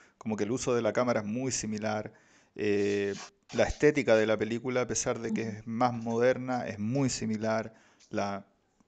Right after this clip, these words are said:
Speaker 1: o sea, yo creo que lo único que le faltó es
Speaker 2: Claro.
Speaker 1: estar grabada con estos otros filtros que se usaban en el ochenta, porque eso es como que le da la sensación de modernidad a la película, pero el resto de la estética de la película es toda la misma. Pero bueno, pasando a un siguiente
Speaker 2: Sí.
Speaker 1: punto,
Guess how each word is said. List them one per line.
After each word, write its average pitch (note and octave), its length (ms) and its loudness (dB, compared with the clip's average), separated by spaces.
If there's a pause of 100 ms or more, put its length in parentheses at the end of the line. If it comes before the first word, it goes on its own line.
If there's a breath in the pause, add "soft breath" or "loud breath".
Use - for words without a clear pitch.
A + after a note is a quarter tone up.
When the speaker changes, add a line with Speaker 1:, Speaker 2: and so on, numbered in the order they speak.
(320)
Speaker 1:
o A#2+ 80 -6
sea, D3+ 160 4
yo E3 140 0
creo F3 160 0
que E3+ 100 0
lo D3+ 80 2
único E3+ 280 -4
que F3+ 100 -4
le F3 80 -2
faltó E3+ 360 -4
es - 0 -
Speaker 2:
Claro. G3 80 2
Speaker 1:
estar E3 180 2
grabada D3 440 6
con C#3+ 140 -4
estos C3+ 260 -6
otros C#3+ 260 -2
filtros D3 440 -4
que C3 100 -10
se C3 120 -6
usaban C3+ 380 2
en B2 100 0
el A2+ 100 0
ochenta, A2 420 -2
porque G#2+ 420 -4
eso B2 180 -2
es - 60 -16
como C#3+ 260 -4
que C#3 100 -2
le C3+ 120 0
da C#3 140 4
la C#3 100 2
sensación C#3 500 -4
de C3+ 100 -4
modernidad C3 440 -2
a - 20 -2
la C3 120 0
película, A#2+ 360 -2
pero G#2+ 160 -2
el G#2+ 100 -6
resto D#3+ 420 -4
de F3+ 60 -4
la F3 80 -2
estética F3+ 400 -4
de E3+ 60 -2
la E3 100 -4
película F3+ 340 -4
es F3+ 140 -12
toda C#3+ 220 0
la C3 100 -4
misma. - 220 -10 (1120 loud breath)
Pero E3 160 8
bueno, - 160 4 (260 loud breath)
pasando F3 800 6
a D#3+ 280 10
un E3 140 0
siguiente F3 400 0
Speaker 2:
Sí. - 20 4
Speaker 1:
punto, D#3+ 640 -4